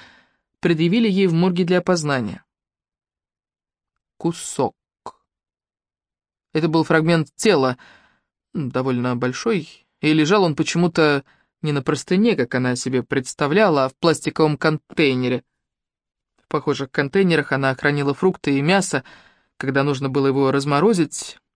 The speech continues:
и оно перемещалось из морозилки на верхнюю полку холодильника. Лежало, подтаивало,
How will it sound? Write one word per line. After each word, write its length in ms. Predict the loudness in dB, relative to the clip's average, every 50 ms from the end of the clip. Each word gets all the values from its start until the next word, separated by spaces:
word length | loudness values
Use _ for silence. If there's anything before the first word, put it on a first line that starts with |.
| _ _ -4
и 80 | 0 2
оно 180 | 2 4 2
перемещалось 600 | 2 2 0 0 0 0 2 2 4 4 2 2 0
из 80 | 0
морозилки 500 | 0 2 2 4 4 4 4 2 2 0
на 140 | 0 0 2
верхнюю 340 | 0 0 -2 -2 -4 -4 -2
полку 300 | 0 0 0 0 -2 -4
холодильника. 720 | -4 -2 0 0 0 -2 -4 -6 -8 -8 -10 -14 -18 -20 -20 _ _ _ _ _ _ _ _ _ _ _ _
Лежало, 560 | 0 2 4 4 4 4 4 4 4 2 0 0 _
подтаивало, 800 | 0 0 0 _ _ 2 2 4 4 4 4 4 4 2 2